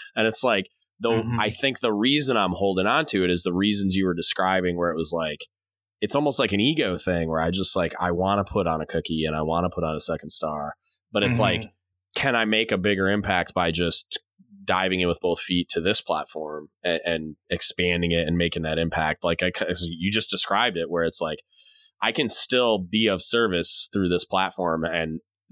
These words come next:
Speaker 1: th-, the more and more I do this, the more and more I believe that it's, I can do it on a larger scale and reach more people and help more people. And if I free up all my bandwidth to do that, I can,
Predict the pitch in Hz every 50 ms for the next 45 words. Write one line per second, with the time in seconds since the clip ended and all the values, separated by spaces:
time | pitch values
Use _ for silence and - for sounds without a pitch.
0 | 98 92 92 95 85 92 92 104 92 95 98 104 110 107 101 95 95 98 95 92
1 | 87 85 95 110 104 98 90 - - 87 87 92 95 98 95 92 92 90 90 85
2 | 85 82 85 85 85 85 90 110 120 117 104 90 80 85 82 80 80 78 76 -
3 | - - - - - 82 82 - 85 78 87 92 92 90 90 85 82 80 80 85
4 | 85 87 90 82 85 80 - - - 87 87 87 87 85 82 80 82 85 87 87
5 | - - 90 87 82 - 90 90 85 - 85 82 78 82 90 87 78 85 80 73
6 | - 107 117 110 - 85 82 82 - _ _ _ _ _ _ _ _ _ _ _
7 | _ _ _ _ _ _ _ - - 110 110 104 104 101 92 - 92 87 - -
8 | - 113 107 101 98 95 - 101 98 98 95 95 90 87 82 98 110 123 127 117
9 | 104 95 90 - - 95 85 101 127 139 117 90 87 85 80 85 - - 87 80
10 | 80 76